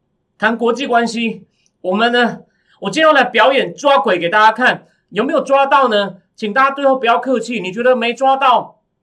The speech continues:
哦，是我在装神弄鬼，你也可以告诉我。但是呢，我今天一定要告诉大家，就是有鬼，绝对有鬼。好，为什么我会这么坚持有鬼呢？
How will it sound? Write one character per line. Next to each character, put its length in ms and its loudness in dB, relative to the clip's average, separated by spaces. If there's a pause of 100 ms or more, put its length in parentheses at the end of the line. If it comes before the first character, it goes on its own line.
(240)
哦， 160 -8
是 140 -8
我 180 0
在 160 0
装 240 -2
神 160 -4
弄 180 -2
鬼， 320 -6 (220)
你 160 -6
也 100 -2
可 160 -4
以 80 -2
告 220 0
诉 260 -8
我。 260 -12 (380)
但 160 -2
是 120 -4
呢， 320 -4 (540)
我 80 -12
今 180 -6
天 200 0
一 60 -14
定 80 -6
要 140 0
告 120 0
诉 140 -6
大 140 2
家， 380 0 (220)
就 140 -6
是 340 -6 (180)
有 200 2
鬼， 500 -2 (140)
绝 160 -4
对 220 0
有 160 2
鬼。 480 -4 (120)
好， 420 -2
为 120 -4
什 80 -8
么 220 0
我 40 -4
会 280 0 (240)
这 100 -10
么 80 -2
坚 240 -6
持 220 -14
有 180 0
鬼 280 -2
呢？ 280 -4